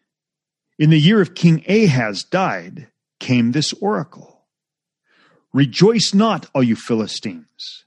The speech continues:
now that the rod which struck you is broken. From among the descendants of that snake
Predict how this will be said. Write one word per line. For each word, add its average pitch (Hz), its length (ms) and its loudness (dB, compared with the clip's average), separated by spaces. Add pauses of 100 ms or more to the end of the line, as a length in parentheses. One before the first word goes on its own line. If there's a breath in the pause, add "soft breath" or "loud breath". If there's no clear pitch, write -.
(120)
now 123 260 -4
that 151 180 -4
the 139 100 0
rod 135 420 -2
which - 220 -6
struck - 360 -10
you 123 220 -2
is 120 140 -6
broken. 123 520 -6 (640 soft breath)
From 131 220 -2
among 135 580 -2
the 120 140 -10
descendants 147 800 -2 (100)
of 120 140 -8
that 113 200 -8
snake - 540 -4